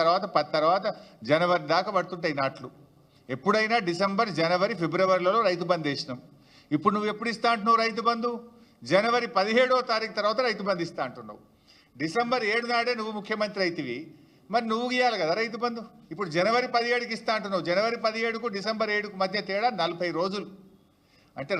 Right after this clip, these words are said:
రైతు బంధు ఎగ్గొట్టింది రేవంత్ రెడ్డి, నిస్సిగ్గుగా గత ప్రభుత్వం ఎగ్గొట్టిందని చెప్పగలిగిన నేర్పరితనం కూడా రేవంత్ రెడ్డిలో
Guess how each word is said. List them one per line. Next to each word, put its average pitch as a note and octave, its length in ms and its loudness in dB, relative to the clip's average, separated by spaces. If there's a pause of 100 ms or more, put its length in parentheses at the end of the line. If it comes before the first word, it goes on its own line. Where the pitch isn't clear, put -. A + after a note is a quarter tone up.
రైతు G3 320 2
బంధు A3+ 160 0 (140)
ఎగ్గొట్టింది A#3+ 560 0
రేవంత్ A3+ 340 -2
రెడ్డి, D3+ 220 -2 (520)
నిస్సిగ్గుగా B3+ 580 0 (120)
గత G#3+ 120 0 (140)
ప్రభుత్వం B3+ 440 0
ఎగ్గొట్టిందని G#3+ 640 -2 (640)
చెప్పగలిగిన F#3 640 0
నేర్పరితనం F3+ 640 0
కూడా F#3 200 0
రేవంత్ D#3 300 -6
రెడ్డిలో B2+ 220 -10